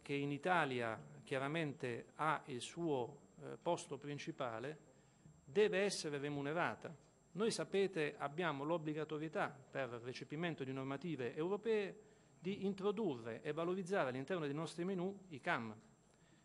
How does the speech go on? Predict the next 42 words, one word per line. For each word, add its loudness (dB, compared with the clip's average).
Quindi 0
parliamo 0
di -2
filiera -2
corta, 4
di -4
chilometro -4
zero, -4
di -8
dop, 2
di -6
G -8
P, -2
di -2
bio. -2
È 0
evidente 2
che -4
chi -2
di 0
noi 4
fa -2
questo -4
lavoro 0
seriamente -4
ha -4
tutta -4
l'intenzione 0
di -6
valorizzare 0
questi -4
elementi 0
che -2
possono 0
fare 0
la 0
differenza. -6
Questi -2
elementi 0
hanno 0
un -4
costo. -8